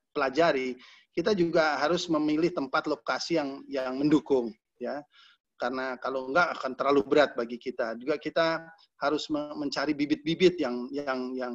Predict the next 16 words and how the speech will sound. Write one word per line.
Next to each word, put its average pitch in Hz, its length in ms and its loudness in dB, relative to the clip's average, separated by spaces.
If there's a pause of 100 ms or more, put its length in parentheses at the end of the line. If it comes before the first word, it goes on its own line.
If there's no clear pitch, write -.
yang, 123 280 -6 (180)
yang, 123 180 -6 (140)
yang 123 240 -6
baik. 117 320 -4 (480)
Kita 143 240 0
harus 143 160 -2
melihat, 147 320 0 (400)
eh, 135 160 0
potensi 143 400 -2
air 147 480 4
yang 127 160 -6
bisa 131 240 -4
mendukung 135 400 -2
kehidupan 131 640 -4
di 123 80 -6
tempat 123 320 -6